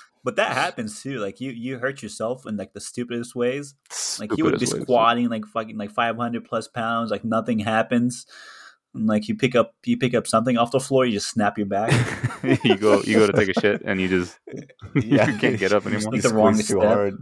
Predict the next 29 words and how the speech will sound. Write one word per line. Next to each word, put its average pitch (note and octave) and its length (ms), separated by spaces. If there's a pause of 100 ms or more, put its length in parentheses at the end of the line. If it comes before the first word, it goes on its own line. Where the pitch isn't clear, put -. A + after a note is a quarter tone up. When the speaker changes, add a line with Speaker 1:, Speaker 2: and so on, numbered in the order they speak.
Speaker 3:
Yeah. F#2+ 360 (140)
Speaker 1:
Yeah. G#2 180
Speaker 2:
Yeah, A#2+ 140
yeah, A2 120 (140)
yeah. F2+ 60
No, G2+ 180
but G#2 160
yeah, A#2 180
I A#2+ 40
think, D3 260
uh, F#2+ 440 (140)
I, A2 260
I A2+ 120
didn't D#3+ 220
realize D3 320
how A#2+ 240
ingrained A#2 760
fitness C3 380
was A#2+ 200
into A#2+ 240
my A2+ 220
life A2 340
until G2+ 460
my F#2+ 160
father-in-law G#2 560
came G#2 220
to F#2+ 60
work F#2+ 200
out G2 280